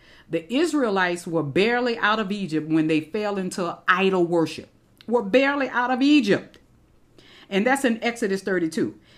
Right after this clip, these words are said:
It, it, that whole story is recorded in Exodus thirty-two. And verse six is quoted here. "Now some three thousand were executed for instigating an immoral orgy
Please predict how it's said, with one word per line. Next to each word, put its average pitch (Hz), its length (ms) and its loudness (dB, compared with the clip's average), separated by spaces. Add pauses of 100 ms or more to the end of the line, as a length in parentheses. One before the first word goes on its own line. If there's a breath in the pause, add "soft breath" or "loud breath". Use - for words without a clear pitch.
It, 185 200 -2
it, 190 220 2
that 190 200 0
whole 247 220 2
story 233 560 -2
is 196 140 2
recorded 196 560 0
in 160 160 -2
Exodus 170 420 -6
thirty-two. 143 600 -2 (640 soft breath)
And 180 340 2
verse 208 240 2
six - 320 -4
is 180 140 0
quoted 175 440 0
here. 226 300 0 (300 soft breath)
"Now 170 240 4
some 269 640 0 (100)
three 339 340 4
thousand 180 600 2
were 165 300 0
executed 190 760 -4
for 175 360 -4
instigating 196 760 2
an 170 300 0
immoral 277 800 4
orgy 175 640 4